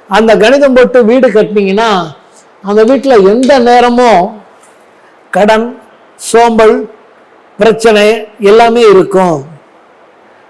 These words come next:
அதே மாதிரி நாய் கற்பம், நாய் கற்பம் வந்து அந்த வீட்டிலே நீங்கள் குழிக்கணக்கு அமைத்து கட்டினீர்கள் என்றால், அந்த வீட்டிலே கணவன், மனைவி,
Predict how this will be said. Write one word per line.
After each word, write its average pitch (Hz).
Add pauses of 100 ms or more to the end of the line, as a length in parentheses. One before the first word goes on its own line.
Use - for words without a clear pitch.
அதே 262
மாதிரி 220
நாய் 247
கற்பம், 190 (1300)
நாய் 254
கற்பம் 233
வந்து 226 (140)
அந்த 220
வீட்டிலே 233
நீங்கள் 202 (680)
குழிக்கணக்கு 226
அமைத்து 214
கட்டினீர்கள் 220
என்றால், 180 (500)
அந்த 214
வீட்டிலே 208 (100)
கணவன், 247
மனைவி, 185